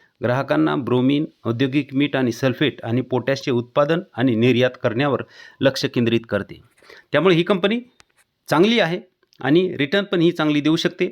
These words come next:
नवीन लिस्ट झालेली कंपनी आहे ही. मार्केट कॅप पाहिलं तर सात हजार करोडचं मार्केट कॅप आहे.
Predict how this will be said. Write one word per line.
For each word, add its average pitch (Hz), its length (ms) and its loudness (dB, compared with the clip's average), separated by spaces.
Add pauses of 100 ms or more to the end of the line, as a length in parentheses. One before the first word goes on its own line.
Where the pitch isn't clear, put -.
नवीन 160 280 2
लिस्ट 170 260 -2
झालेली 135 320 -4
कंपनी 123 400 -2
आहे 113 220 -2
ही. 139 180 -6 (380)
मार्केट 139 400 -2
कॅप 151 180 -4
पाहिलं 143 240 0
तर 160 100 -8
सात 131 240 0
हजार 131 240 -2
करोडचं 143 380 -4
मार्केट 127 380 -2
कॅप 139 200 -2
आहे. 131 160 -4